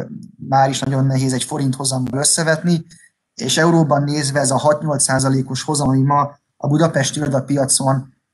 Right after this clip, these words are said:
ö, eszközosztálytól, mikrolokációtól és nyilván az egyedi, ö, karakterisztikától függően, körülbelül itt ez a hat-nyolc százalék, ez egy, ez egy mérvadó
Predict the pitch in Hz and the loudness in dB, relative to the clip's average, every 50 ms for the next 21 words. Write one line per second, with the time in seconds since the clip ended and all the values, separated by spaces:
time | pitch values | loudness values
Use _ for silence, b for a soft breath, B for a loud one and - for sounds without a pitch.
0 | _ _ _ _ _ - 143 135 135 131 - 160 151 - - - 156 139 139 - | _ _ _ _ _ -2 0 0 0 2 2 2 2 2 0 0 -2 -2 -2 -2
1 | - 151 139 139 147 147 143 - - 135 127 127 127 - 147 139 135 131 135 151 | -2 -2 -2 0 0 0 0 0 2 2 0 0 0 -2 -2 0 2 2 2 0
2 | 151 - - 151 147 143 139 - 135 131 131 - - 135 135 135 - 135 131 131 | 0 0 0 0 0 0 0 0 0 0 2 0 -2 -2 -4 -4 -4 -2 -2 -2
3 | 123 - 143 147 151 147 143 135 135 135 127 123 120 - - - - 143 139 143 | -2 -4 -2 -2 0 2 2 2 4 2 2 2 0 -4 -4 -4 -2 0 0 0
4 | 135 131 127 127 123 123 B B B B B B _ _ _ - 143 131 127 - | 2 2 2 2 2 0 B B B B B B _ _ _ -2 -2 0 2 4
5 | 156 147 143 - - - 135 135 131 - - 131 127 135 123 120 - 131 131 135 | 4 4 4 4 2 2 0 2 2 0 -2 -2 -2 0 0 0 -2 -4 -6 -2
6 | - 156 156 143 139 165 170 165 160 160 156 160 - - - 160 156 165 160 139 | -2 0 0 2 4 4 4 4 4 2 0 -4 -8 -4 0 2 4 4 4 4
7 | - 135 131 131 - 127 123 127 117 135 131 131 - 139 135 123 - - - 120 | 4 2 0 0 -2 -4 -4 -2 -2 -2 -2 -2 -2 -4 -2 -2 -2 -2 -2 -4
8 | 123 120 131 135 131 127 - 127 123 127 127 123 113 - - 135 123 127 123 127 | -2 -2 0 0 0 -2 -2 -4 -2 -2 -2 -2 -4 -6 -6 -4 -2 0 0 2
9 | 131 139 139 139 131 135 131 123 131 135 127 123 - | 2 2 0 0 0 0 0 0 0 -2 -2 -4 -6